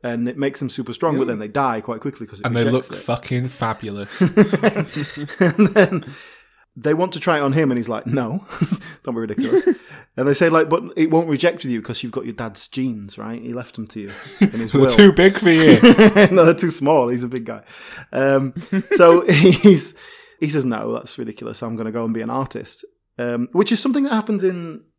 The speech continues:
Speaker 1: the recent Captain America. He's, he's always drawing things, and he's not. And, and in this one, he was an artist. Is that
Speaker 2: Yeah.
Speaker 1: part of the comic book lore then, I guess?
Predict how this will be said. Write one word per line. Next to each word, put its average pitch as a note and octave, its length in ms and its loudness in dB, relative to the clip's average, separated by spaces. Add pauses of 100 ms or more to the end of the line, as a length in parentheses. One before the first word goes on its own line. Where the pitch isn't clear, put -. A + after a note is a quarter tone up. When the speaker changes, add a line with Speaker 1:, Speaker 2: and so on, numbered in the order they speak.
(240)
Speaker 1:
the C#3+ 500 -10
recent E3+ 320 -6
Captain C#3 260 -6
America. A2 340 -10
He's, A#2+ 440 -10 (420)
he's C3+ 160 -6
always D3+ 200 0
drawing A#2 440 -4
things, G2+ 380 -16
and A2 100 -12
he's A2 100 -14
not. A#2 240 -12
And, A#2 200 -8
and C3 340 -8
in C#3+ 80 -4
this D#3 180 -10
one, B2 120 -6
he A#2 60 -6
was A2 140 -10
an G#2+ 80 -10
artist. G#2 460 -16 (100)
Is G#4 180 2
that G4 160 4
Speaker 2:
Yeah. - 60 2
Speaker 1:
part F3+ 160 2
of E3+ 80 -2
the E3+ 60 -6
comic D#3+ 340 -4
book A#2 240 -8
lore G#2+ 320 -10
then, G2+ 320 -16
I G#2+ 100 -16
guess? - 420 -18